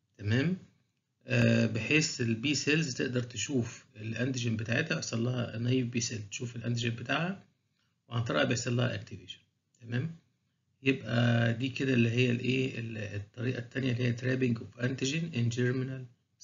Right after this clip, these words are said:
center. آخر حاجة اللي هي act as receptor for E B V Epstein Barr virus اللي هو بيسبب الانفكشوس مونونيوكليوزز.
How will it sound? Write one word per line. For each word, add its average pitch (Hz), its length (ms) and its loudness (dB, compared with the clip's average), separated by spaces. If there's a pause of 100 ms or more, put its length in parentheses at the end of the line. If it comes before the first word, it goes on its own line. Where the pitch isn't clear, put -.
center. - 320 -10 (1120)
آخر 156 240 2
حاجة 143 320 -2
اللي 120 160 6
هي 127 180 2 (160)
act - 320 -2
as 123 280 0 (640)
receptor 131 440 2
for 139 560 0
E 135 200 0
B - 20 0 (160)
V 151 240 -2
Epstein 113 880 -2
Barr 113 240 2 (240)
virus 147 260 2 (680)
اللي 117 120 4
هو 131 160 6
بيسبب 131 640 2
الانفكشوس 117 840 -4
مونونيوكليوزز. 117 1080 2